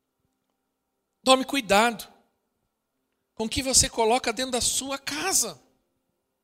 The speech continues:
O que você permite que seja assistido. Eu não consigo achar normal e achar que não tem um, um, algo espiritual.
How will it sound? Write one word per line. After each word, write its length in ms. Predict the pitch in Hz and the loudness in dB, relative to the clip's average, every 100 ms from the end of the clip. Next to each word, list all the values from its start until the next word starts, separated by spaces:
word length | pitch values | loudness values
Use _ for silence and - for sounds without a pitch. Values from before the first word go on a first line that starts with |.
| _ _ _ _ _ _ _ _ _ _ _ _ _ _ _ _ _ _ _ _ _ _ _ _ | _ _ _ _ _ _ _ _ _ _ _ _ _ _ _ _ _ _ _ _ _ _ _ _
O 80 | 233 | -14
que 140 | - | -8
você 480 | 302 311 - 311 311 302 _ | -4 2 2 2 -2 -4 _
permite 720 | 285 214 214 269 359 349 - | -4 -4 -6 -2 2 2 0
que 100 | - | -2
seja 340 | - 302 302 | 0 2 2
assistido. 840 | 208 - 170 - - 330 349 - - _ _ _ _ _ _ _ _ _ _ _ _ _ _ _ _ _ _ _ _ _ _ _ _ _ _ _ _ - | 2 2 2 2 2 4 2 -2 -20 _ _ _ _ _ _ _ _ _ _ _ _ _ _ _ _ _ _ _ _ _ _ _ _ _ _ _ _ -8
Eu 80 | |
não 80 | 349 | -8
consigo 680 | - 311 - 330 330 202 127 _ _ _ _ _ _ _ | -8 -4 -2 -2 -6 -10 -18 _ _ _ _ _ _ _
achar 380 | 247 - 294 311 | 4 4 4 0
normal 640 | 285 220 214 247 285 208 | -2 -4 -2 0 0 -2
e 80 | 240 | -2
achar 340 | 240 - 294 | -2 0 -2
que 180 | - 269 | -4 -8
não 160 | 262 254 | -8 -8
tem 300 | - 285 285 | -6 -4 -4
um, 300 | 220 226 214 | -8 -10 -12
um, 60 | |
algo 280 | 233 247 269 | -2 -2 0
espiritual. 1040 | 240 - 240 226 - 185 202 196 - _ | -4 -6 -10 -14 -6 -2 0 -2 -8 _